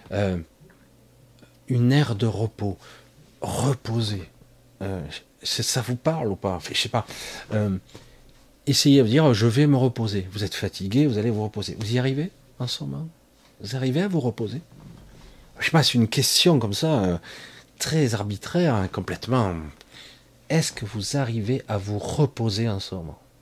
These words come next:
Je parle d'un vrai repos, euh, où vous repartez, waouh,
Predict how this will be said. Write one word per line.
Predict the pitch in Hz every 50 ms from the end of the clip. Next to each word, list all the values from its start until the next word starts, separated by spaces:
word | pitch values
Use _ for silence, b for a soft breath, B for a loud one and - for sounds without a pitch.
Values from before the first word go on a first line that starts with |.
| - - -
Je | - -
parle | - - 117 123 113
d'un | 101 104 101 104
vrai | 101 101 117 135
repos, | 127 107 120 113 98 - - - 107 107 113 113 107 98
euh, | 92 95 - B B B B B B B B B B
où | 135
vous | 123 110
repartez, | 98 92 104 98 - 104 92 - - - - 110 107 110 104
waouh, | - - - - - - -